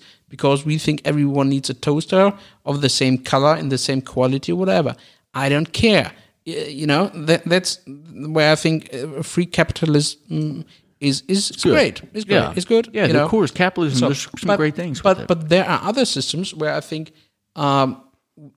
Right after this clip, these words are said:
Speaker 1: um, it, it would be good if we provide everyone with a certain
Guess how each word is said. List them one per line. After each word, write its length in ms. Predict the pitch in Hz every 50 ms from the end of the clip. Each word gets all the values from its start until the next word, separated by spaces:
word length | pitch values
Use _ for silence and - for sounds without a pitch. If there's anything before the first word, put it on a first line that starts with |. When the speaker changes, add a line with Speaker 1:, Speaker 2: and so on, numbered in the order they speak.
| _ 139 _ _ -
Speaker 1:
um, 320 | - 147 135 120 110 101 - _ _ _ _ _ _
it, 160 | - - - _ _ -
it 120 | 156 147 147
would 200 | 147 156 156 -
be 100 | 156 131
good 440 | - - 147 151 156 165 160 - -
if 200 | - 147 139 139
we 560 | 139 139 139 135 131 127 127 127 127 127 - _ _ _ _ _ _ _ _
provide 640 | - 147 135 131 131 123 120 117 123 123 139 - - _
everyone 680 | - 127 127 127 127 131 139 151 160 185 208 240 262 220
with 160 | 160 139 135
a 40 | 117
certain 640 | - - - 131 123 123 - - 202 208 220 208